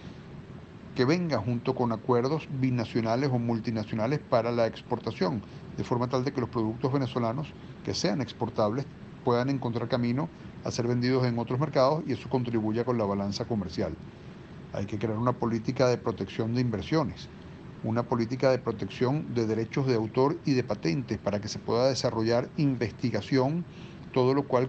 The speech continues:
conlleva a que haya la introducción, digamos, de, de novedades o productos, este, no-, nuevos o novedosos que puedan gozar de ser competitivos con los, con los productos extranjeros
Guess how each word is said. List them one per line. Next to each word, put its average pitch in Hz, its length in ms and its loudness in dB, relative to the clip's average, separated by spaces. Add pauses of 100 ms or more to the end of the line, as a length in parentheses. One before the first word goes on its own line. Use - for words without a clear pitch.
conlleva 131 600 2 (340)
a 120 60 -6
que 110 140 -2
haya 110 220 2
la 135 100 2
introducción, 117 720 0
digamos, 117 300 0
de, 120 120 2
de 110 260 -2
novedades 113 800 2
o 117 100 0
productos, 117 540 0 (640)
este, 110 400 0
no-, 113 300 0
nuevos 131 520 4
o 120 80 2
novedosos 113 640 0
que 113 140 -4
puedan 117 480 -2
gozar 120 440 2 (380)
de 117 80 0
ser 117 200 0
competitivos 110 720 2
con 110 200 2
los, 101 160 2 (340)
con 113 120 2
los 107 100 0
productos 113 560 0
extranjeros 147 680 0